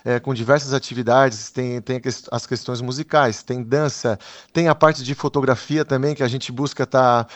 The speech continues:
tá trazendo para os visitantes do, da festa, né? Teremos a participação também na organização da festa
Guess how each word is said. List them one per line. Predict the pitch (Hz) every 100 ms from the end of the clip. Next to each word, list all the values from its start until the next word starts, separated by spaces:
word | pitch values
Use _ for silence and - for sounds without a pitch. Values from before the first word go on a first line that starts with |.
| - -
tá | 135
trazendo | 135 127 117 135 131
para | 131
os | 123
visitantes | 120 117 - 120 -
do, | 113 113 113
da | 107 107
festa, | - 156 170 - 165 160 - - -
né? | 127 147 151 - -
Teremos | 160 180 175
a | 165
participação | - 170 - - 147 - 151 147
também | 151 139 135
na | 139
organização | 160 147 143 131 - 131
da | 117
festa | 135 135 -